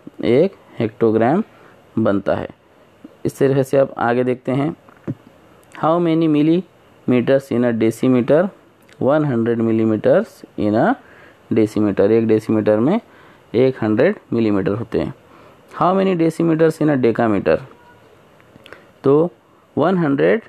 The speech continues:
decimeter in a decameter। एक डेकामीटर में एक सौ डेसीमीटर होते हैं। How many decimeters in a hectometer? तो एक hectometer में ten decimeters होते हैं। How many centimeters in a hectometer?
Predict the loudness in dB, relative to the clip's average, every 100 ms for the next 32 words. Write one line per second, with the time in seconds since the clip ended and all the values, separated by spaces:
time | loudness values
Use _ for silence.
0 | -10 -4 -2 -2 -2 0 0 0 0 -2
1 | -2 -2 -2 -2 0 2 0 0 0 0
2 | -2 0 0 0 -2 -4 _ _ -14 -14
3 | _ _ _ -2 0 0 -4 -2 0 0
4 | -2 _ _ _ _ -8 0 0 0 -2
5 | 0 -2 -2 -6 -8 -12 -16 _ _ _
6 | -6 -2 0 0 -2 -2 -4 -2 -2 0
7 | -2 0 0 0 -2 -4 0 2 2 2
8 | 0 -4 _ _ _ -20 -20 _ -20 -8
9 | 0 2 2 0 -4 -2 -2 0 0 2
10 | 2 0 -2 _ _ -20 _ 0 2 2
11 | 0 -2 -2 0 0 -2 -6 -6 -6 -8
12 | _ -20 -20 -20 -20 -20 _ -4 0 0
13 | 0 -2 -2 -4 0 0 2 0 0 0
14 | 0 -2 0 0 2 0